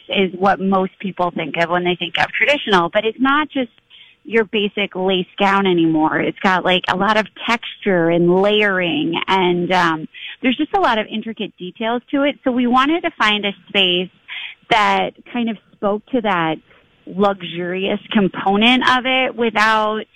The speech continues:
going to a country club or something like that. And as we were kind of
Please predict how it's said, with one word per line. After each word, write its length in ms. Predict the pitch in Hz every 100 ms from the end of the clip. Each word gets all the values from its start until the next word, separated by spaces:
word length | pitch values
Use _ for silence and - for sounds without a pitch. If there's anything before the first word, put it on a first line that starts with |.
| _ _ _ -
going 400 | 226 220 214 214 -
to 260 | 190 185 -
a 80 | -
country 300 | - 247 220
club 200 | 190 165
or 80 | 175
something 320 | 202 190 196
like 180 | 180 190
that. 280 | 208 165 160
And 240 | 196 196 -
as 140 | 196 190
we 80 | 202
were 240 | 196 196
kind 240 | 185 190
of 80 | 185